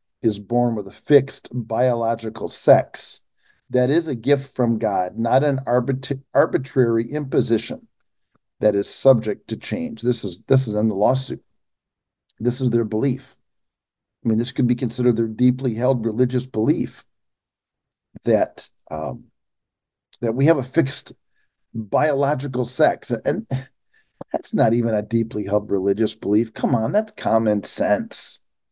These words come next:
It, that is, that's science, my friends. I mean, you know, it's, it's mere observation.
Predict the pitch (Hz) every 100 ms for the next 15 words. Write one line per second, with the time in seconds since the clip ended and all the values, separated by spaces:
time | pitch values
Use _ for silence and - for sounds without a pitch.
0 | _ _ _ _ 127 131 135 185 190 160
1 | 135 110 - - - _ _ _ _ _
2 | _ _ _ _ 185 - - 202 247 240
3 | - - - 139 156 135 151 170 185 175
4 | - - _ - 165 180 190 220 _ _
5 | 170 208 160 214 139 - 165 - 151 185
6 | 180 214 - 233 220 220 220 - - 139
7 | 110